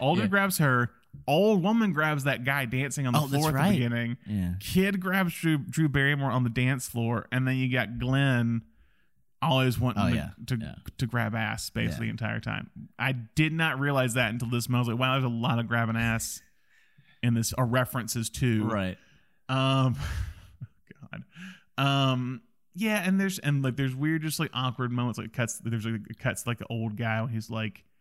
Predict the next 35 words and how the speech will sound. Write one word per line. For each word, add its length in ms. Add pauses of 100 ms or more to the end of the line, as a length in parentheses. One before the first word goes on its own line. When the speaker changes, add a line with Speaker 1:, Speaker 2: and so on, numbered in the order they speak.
(460)
Speaker 1:
on 100
the 60
dance. 300
He 80
goes, 180 (360)
"I 120
do 180
more 240
than 200
dance 340
with 200
her," 280
or 80
whatever. 320
Speaker 2:
Right, 200
Speaker 1:
And 100
Speaker 2:
yeah, 240
Speaker 1:
it's 80
Speaker 2:
it's 100
Speaker 1:
just, 140
Speaker 2:
like 60
Speaker 1:
it's 120
just 220
we-, 220
it's, 340
yeah. 120
Speaker 2:
Yeah. 320 (340)
Speaker 1:
It's, 360
but 240
it's 180
old 320
people. 300
It's, 140
like, 140
weird 340